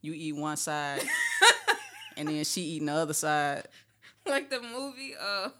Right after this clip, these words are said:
Speaker 2: <laughs> damn, The Lady and the Tramp, I think it was, with the spaghetti.
Speaker 1: Yeah, it might work
Speaker 2: Sure.
Speaker 1: out. You have a little Kool-Aid.
Speaker 2: Hey. See, now the reason that I was anti-splashing is just because, like,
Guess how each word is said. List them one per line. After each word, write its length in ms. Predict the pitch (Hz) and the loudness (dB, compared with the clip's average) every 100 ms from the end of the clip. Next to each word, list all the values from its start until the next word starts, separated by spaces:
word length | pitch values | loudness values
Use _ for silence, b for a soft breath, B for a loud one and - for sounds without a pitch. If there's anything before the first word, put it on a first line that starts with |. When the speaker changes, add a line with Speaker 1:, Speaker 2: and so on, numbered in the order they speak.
| 285 - | -20 -20
Speaker 2:
<laughs> 280 | - - - | -20 -20 -10
damn, 460 | 285 330 226 185 | -6 -4 -4 -6
The 80 | 190 | -6
Lady 320 | 202 240 240 | -4 -4 -4
and 80 | 220 | -8
the 60 | 214 | -8
Tramp, 340 | - 208 180 | -10 -10 -10
I 80 | 147 | -12
think 240 | 160 160 | -12 -16
it 100 | 147 | -18
was, 380 | 139 135 107 92 - b b - - | -18 -20 -20 -20 -20 b b -20 -14
with 160 | 196 | -14
the 80 | 180 | -14
spaghetti. 580 | 180 185 180 170 151 90 B B B | -18 -18 -12 -12 -12 -18 B B B
Speaker 1:
Yeah, 60 | B B B - - | B B B -14 -2
it 40 | |
might 220 | 605 762 | 0 2
work 160 | 762 719 | 2 2
Speaker 2:
Sure. 80 | 339 | -2
Speaker 1:
out. 120 | 262 - _ _ _ _ - _ _ _ _ _ _ _ _ _ _ _ _ - | -6 -10 _ _ _ _ -20 _ _ _ _ _ _ _ _ _ _ _ _ -12
You 100 | 165 | -10
have 140 | 143 | -8
a 40 | |
little 140 | 139 139 | -10 -12
Kool-Aid. 760 | - 170 156 147 147 147 - _ _ _ _ _ | -8 -6 -4 -4 -4 -8 -12 _ _ _ _ _
Speaker 2:
Hey. 540 | 165 196 508 539 277 180 - _ _ _ _ b b b | -6 -4 -4 -6 -6 -14 -20 _ _ _ _ b b b
See, 320 | - 370 359 | -10 -6 -4
now 160 | 330 330 | -2 -2
the 100 | 294 | -2
reason 460 | 311 523 587 466 311 | -2 -2 -2 -8 -4
that 180 | 233 208 | -4 0
I 200 | 196 233 247 | 2 2 0
was 200 | 202 214 | -10 -8
anti-splashing 1160 | 190 190 190 185 170 - 170 165 170 170 160 | -8 -10 -6 -8 -8 -8 -6 -6 -8 -18 -18
is 180 | - 180 | -16 -14
just 220 | 196 185 | -14 -14
because, 300 | 202 208 180 | -16 -12 -12
like, 400 | 175 170 160 143 | -8 -8 -8 -12